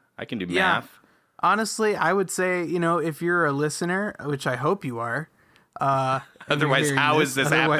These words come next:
Speaker 1: happening?
Speaker 2: how is this happening? It's a
Speaker 1: How are you
Speaker 2: spooky Halloween
Speaker 1: experiencing
Speaker 2: miracle.
Speaker 1: this?
Speaker 2: Um, I, you know, pick what you wanna watch. If you wanna watch all these things, that's fine.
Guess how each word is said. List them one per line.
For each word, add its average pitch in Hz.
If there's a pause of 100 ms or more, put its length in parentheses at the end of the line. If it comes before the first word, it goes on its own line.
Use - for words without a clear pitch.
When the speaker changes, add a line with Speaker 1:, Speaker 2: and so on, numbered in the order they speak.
Speaker 1:
happening? 95
Speaker 2:
how 156
is 160
this 143
happening? 151
It's 135
a 147
Speaker 1:
How 143
are 139
you 175
Speaker 2:
spooky -
Halloween 143
Speaker 1:
experiencing 165
Speaker 2:
miracle. -
Speaker 1:
this? - (480)
Speaker 2:
Um, 151 (1300)
I, 139
you 208
know, 202
pick 226
what 226
you 220
wanna 214
watch. 220
If 170
you 160
wanna 170
watch 170
all 170
these 175
things, 156
that's 165
fine. 139